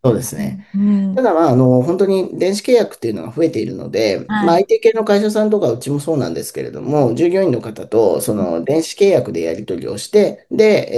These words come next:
Speaker 1: えっと、これで署名をいただいたことにしましたっていうふうにしてるケース多いです。
Speaker 2: ああ、そうなんですね。そっか。ハンコ、本当に最近これって必要どうなのっていうふうに思っていたので、
Speaker 1: はい。
Speaker 2: でもそういう役割はあるんですね。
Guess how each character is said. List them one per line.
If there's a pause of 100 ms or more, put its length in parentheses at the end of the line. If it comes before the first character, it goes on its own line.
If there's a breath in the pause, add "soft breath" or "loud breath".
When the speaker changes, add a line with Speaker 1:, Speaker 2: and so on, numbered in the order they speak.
Speaker 1:
え
っ
と、
こ
れ
で
署
名
を
い
た
だ
い
た
こ
と
に
し
ま
し
た
っ
て
い
う
ふ
う
に
し
て
る
ケ
ー
ス
多
い
で
す。 (120)
Speaker 2:
あ
あ、
そ
う
な
ん
で
す
ね。 (380 loud breath)
そ
っ
か。
ハ
ン
コ、
本
当
に
最
近
こ
れ
っ
て (160 loud breath)
必
要
ど
う
な
の
っ
て
い
う
ふ
う
に
思
っ
て
い
た
の
で、 (240 loud breath)
Speaker 1:
は
い。
Speaker 2:
で
も
そ
う
い
う
役
割
は
あ
る
ん
で
す
ね。